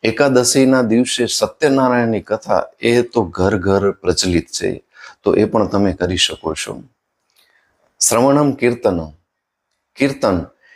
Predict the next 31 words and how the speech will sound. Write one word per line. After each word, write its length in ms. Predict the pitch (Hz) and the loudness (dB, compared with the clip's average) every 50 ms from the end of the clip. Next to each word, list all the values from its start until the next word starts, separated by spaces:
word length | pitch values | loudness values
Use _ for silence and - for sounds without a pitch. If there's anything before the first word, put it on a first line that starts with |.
| _ _ _ - | _ _ _ -18
એટલે 220 | - - - 135 147 | -12 -6 -4 -2 -2
કે 120 | - 143 | 0 0
ભગવાનના 640 | 110 87 87 98 90 - 131 131 127 127 131 131 131 | -2 0 0 -2 0 0 0 2 2 2 2 2 2
નામના 460 | 120 101 98 104 110 117 113 113 101 | 0 -2 -2 -4 -4 -4 -6 -8 -8
જાપ 340 | 90 - 95 92 98 - - | -6 -4 -2 -2 -2 -4 -6
કરી 260 | - - 87 82 85 | -18 -18 -14 -10 -6
શકો 340 | 78 - - 80 - 82 80 | -6 -6 -6 -6 -8 -10 -10
છો 160 | - - 85 | -10 -10 -12
તમે. 340 | 80 - 80 80 80 80 - - _ _ _ - | -10 -8 -8 -8 -8 -8 -12 -18 _ _ _ -8
ભગવાનના 480 | 80 87 90 87 107 107 110 107 107 107 | -6 -4 -2 0 0 0 2 2 0 0
નામના 480 | 104 107 107 110 113 113 110 107 107 | 2 2 0 0 0 -2 -2 -4 -4
જાપમાં 760 | 98 101 101 104 - - - 107 107 104 101 98 90 - - 87 | 0 0 0 0 0 -2 -2 0 0 0 0 -2 -6 -10 -14 -10
ભગવાનની 640 | 92 90 87 101 101 101 101 101 101 98 95 92 - _ _ _ _ - - _ _ _ | -8 -8 -4 -4 -4 -4 -2 -4 -6 -6 -8 -12 -16 _ _ _ _ -20 -20 _ _ _
કથા 320 | - - - - - 113 101 | -2 -2 -2 0 0 0 0
જે 220 | 92 95 101 101 | 0 0 0 0
છે 180 | 95 - - 107 | 0 0 2 2
એ 240 | 98 - - - 92 | 0 0 -2 -6 -8
તમે 240 | - 98 98 95 | -6 -6 -4 -4
વાંચી 340 | 87 82 87 90 - - 107 | -4 -4 -4 -4 -4 -4 -4
શકો 340 | 101 - 101 92 - 101 98 | -2 -2 -2 -2 -2 -2 -4
છો, 180 | - - 104 90 | -4 -4 -4 -2
સત્યનારાયણ 720 | - - 95 - - 101 98 98 98 98 95 98 95 87 | 0 0 0 2 2 2 2 2 2 2 2 0 0 -2
ભગવાનની 640 | 82 85 - - 92 95 95 98 101 101 98 98 90 | -4 -8 -10 -6 -4 -2 0 0 0 2 2 0 -2
કથા 280 | - - 90 - 101 | -2 -4 -8 -6 -4
વાંચી 320 | 92 90 92 90 - - 92 | -4 -2 -2 -4 -4 -6 -8
શકો 360 | - - - - - 95 92 | -6 -6 -8 -8 -8 -10 -8
છો, 300 | 90 - 92 90 95 - _ _ _ _ _ _ - - - _ _ - | -8 -8 -10 -10 -14 -16 _ _ _ _ _ _ -20 -20 -20 _ _ -2
વિષ્ણુ 320 | - 90 90 - 120 113 107 | 0 0 2 2 2 2 2
સહસ્ત્ર 460 | - - - 104 107 107 - 113 101 | 0 0 2 2 2 2 2 0 2
નામ 280 | 95 90 87 87 80 - _ - | 2 0 -2 -2 -6 -10 _ -6
અને 520 | 98 101 110 113 107 98 92 92 95 - | -4 -2 0 2 2 0 0 -2 -4 -6